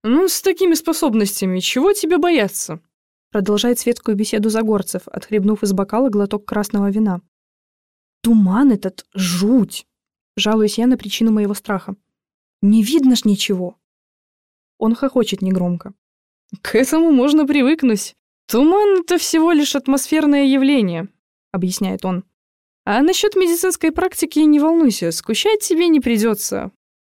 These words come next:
В шахтах люди получают много травм.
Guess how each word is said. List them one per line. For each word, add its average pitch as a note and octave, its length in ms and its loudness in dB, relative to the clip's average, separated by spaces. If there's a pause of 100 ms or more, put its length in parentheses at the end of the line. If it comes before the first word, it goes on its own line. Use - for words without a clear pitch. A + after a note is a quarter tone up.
(260)
В - 100 -14
шахтах E4 640 -2
люди C#4+ 280 2
получают C4 580 0
много A#3 400 0
травм. F3+ 500 -6